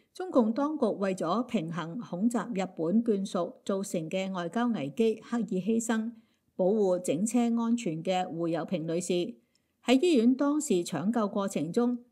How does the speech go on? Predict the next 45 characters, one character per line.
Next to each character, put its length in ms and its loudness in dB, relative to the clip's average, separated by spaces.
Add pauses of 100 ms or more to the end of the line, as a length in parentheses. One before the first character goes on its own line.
大 160 2
批 220 0
警 260 -2
察 320 -2
喺 200 0
醫 160 4
院 180 2
附 240 -6
近 180 -4
巡 220 -6
邏。 300 -4 (240)
後 200 -4
來 300 0 (220)
領 220 6
導 240 2
到 180 4
咗 160 0
醫 220 2
院， 320 4 (120)
冇 220 4
幾 120 6
耐 260 2
就 200 -2
通 240 -2
知 260 0
唔 200 -6
相 240 0
干 260 2
嘅 140 0
醫 160 2
護 180 0
人 220 -2
員 240 0
全 260 -4
部 220 -4
清 260 2
理 320 0
搶 240 -2
救 220 -2
胡 140 -4
女 200 -4
士 200 -4
嘅 200 -4
樓 160 -4
層。 360 -6